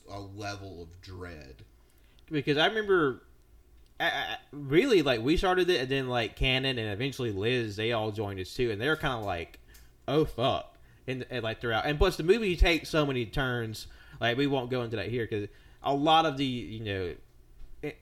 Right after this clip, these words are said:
Speaker 2: like, feeling re-, is, should be best reserved for viewers if you haven't seen it. But the general plot is kicked off with a young girl who go, who goes missing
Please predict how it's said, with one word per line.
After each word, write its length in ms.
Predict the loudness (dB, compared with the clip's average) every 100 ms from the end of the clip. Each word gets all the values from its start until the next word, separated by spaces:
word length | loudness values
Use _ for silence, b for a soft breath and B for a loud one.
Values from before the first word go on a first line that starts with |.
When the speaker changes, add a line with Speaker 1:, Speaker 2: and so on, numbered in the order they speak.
| -6
Speaker 2:
like, 300 | -4 -4 -8 -20 -6
feeling 480 | 4 6 6 0 -6 -14 -14
re-, 280 | -8 -2 0
is, 180 | 0 -2 -4
should 180 | -6 -2
be 100 | 0
best 260 | 2 2 2
reserved 540 | 0 0 0 0 -4
for 280 | -4 -2 -2
viewers 380 | -2 -2 0 0
if 80 | -4
you 80 | -4
haven't 380 | 0 0 -2 -8
seen 220 | -10 -8
it. 120 | -10 -14 b b b -4
But 140 | 0
the 80 | 0
general 420 | 2 4 6 4
plot 380 | 4 4 4 2
is 100 | -2
kicked 320 | -2 -2 2
off 320 | 0 0 -2
with 320 | -2 -2 -2 -6
a 200 | -6 -4
young 680 | -4 -6 -2 0 0 -4 -6
girl 400 | -2 0 0 0
who 140 | -2
go, 360 | -2 0 0 0
who 460 | -2 -4 -4 -8 -12 -20 -20 -20 -20 -14 0
goes 220 | 0 2
missing 460 | 2 2 2 -2